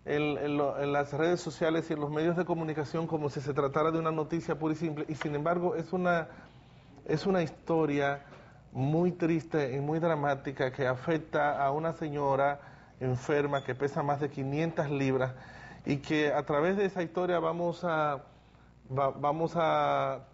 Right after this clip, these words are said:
tratar el tema del humanismo en los cuarteles. Eh, ¿realmente puede haber humanismo en los cuarteles, en las cárceles?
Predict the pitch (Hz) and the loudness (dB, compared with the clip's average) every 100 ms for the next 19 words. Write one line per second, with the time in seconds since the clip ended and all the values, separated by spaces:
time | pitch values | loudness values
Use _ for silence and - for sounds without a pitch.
0 | - 147 135 156 165 151 156 156 147 147 | -4 0 2 2 0 0 -2 -2 0 2
1 | 143 143 139 143 143 143 143 139 147 175 | 2 2 -2 -2 -2 -2 0 0 2 0
2 | 180 185 180 170 139 - - - 135 131 | 0 -2 -2 -2 -4 -12 -20 -8 0 2
3 | 131 123 - 127 120 - 123 117 110 - | 2 0 0 0 0 0 0 0 -4 -4
4 | 123 127 151 175 190 180 175 - - - | -2 0 2 2 0 2 0 -2 -20 -20
5 | - - 113 160 202 196 175 185 185 160 | -16 -14 -4 0 2 4 2 0 0 -2
6 | 151 170 185 180 185 156 147 147 139 143 | -2 -4 -2 -2 -2 -4 -2 -2 -2 -2
7 | 143 123 165 175 175 165 139 131 - 165 | -2 0 0 2 0 -2 -4 -4 0 2
8 | 165 170 160 160 | 2 -4 -10 -10